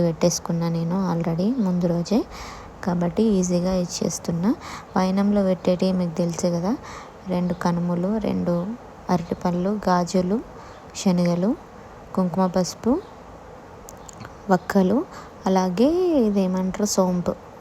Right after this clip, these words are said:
ఇవైతే పెట్టేసి ఇచ్చిన. ఇంట్లో దగ్గర వాళ్ళకైతే దూరాలు కూడా ఇచ్చిన అనమాట. నేను ఒక ఫైవ్ చేసిన కదా, ఒకటి అమ్మవారికి, ఒకటి నాకు, ఇంకో ముగ్గురికి ఇచ్చేసిన. నేనైతే ప్రసాదాలు ఐదు, ఒకటి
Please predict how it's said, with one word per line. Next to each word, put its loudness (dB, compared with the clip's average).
ఇవైతే 0
పెట్టేసి -2
ఇచ్చిన. -2
ఇంట్లో 6
దగ్గర 4
వాళ్ళకైతే 2
దూరాలు 2
కూడా 2
ఇచ్చిన -4
అనమాట. 0
నేను 4
ఒక 0
ఫైవ్ 0
చేసిన -2
కదా, 0
ఒకటి 0
అమ్మవారికి, 2
ఒకటి 0
నాకు, -2
ఇంకో 0
ముగ్గురికి 0
ఇచ్చేసిన. -2
నేనైతే 2
ప్రసాదాలు 0
ఐదు, 0
ఒకటి 4